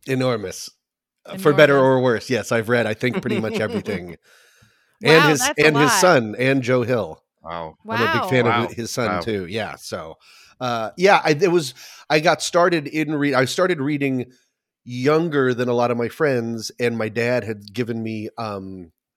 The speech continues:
Speaker 1: I still have it, it's right up there, Skeleton Crew. I started with
Speaker 2: Oh.
Speaker 1: short stories because I was
Speaker 2: Mm-hmm.
Speaker 1: too worried about a novel I'd forget who the characters were. And then I moved on to Night Shift, and then the first real book I read was Eyes of the Dragon. Uh,
Speaker 2: Wow.
Speaker 1: yeah,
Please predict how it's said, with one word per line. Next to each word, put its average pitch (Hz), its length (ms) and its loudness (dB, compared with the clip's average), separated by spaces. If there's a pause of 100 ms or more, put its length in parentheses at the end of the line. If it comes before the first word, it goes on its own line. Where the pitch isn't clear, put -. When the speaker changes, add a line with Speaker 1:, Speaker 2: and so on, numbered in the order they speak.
Speaker 1:
I 120 100 -6
still 123 220 -6
have 143 160 -4
it, 101 80 -14
it's 98 100 -14
right 117 120 -6
up 110 100 -12
there, 110 160 -8
Skeleton 147 440 -4
Crew. 98 220 -12 (380)
I 131 60 -2
started 151 320 2
with 123 140 -2
Speaker 2:
Oh. - 20 -6
Speaker 1:
short - 280 -2
stories 85 600 -4
because 123 280 -6
I 120 80 0
was 113 160 -4
Speaker 2:
Mm-hmm. 151 120 -8
Speaker 1:
too 139 40 -6
worried 120 420 -4 (340)
about 113 280 -2
a 104 60 -6
novel 117 360 -2
I'd 104 180 -6
forget 110 280 -6
who 113 80 -12
the 95 80 -14
characters 113 420 -8
were. 143 280 -4 (600)
And 131 120 0
then 127 80 2
I 127 80 2
moved 127 240 -2
on 120 160 0
to 113 80 -8
Night 135 220 0
Shift, 131 380 -6
and 131 120 0
then 123 100 0
the 117 80 -2
first - 440 -6
real 117 480 0
book 143 280 -2
I 110 80 0
read 104 300 -2
was 101 160 -6
Eyes 101 240 -8
of 90 40 -18
the 95 60 -14
Dragon. 101 380 -12
Uh, - 640 -20
Speaker 2:
Wow. 240 680 -4 (180)
Speaker 1:
yeah, 135 360 2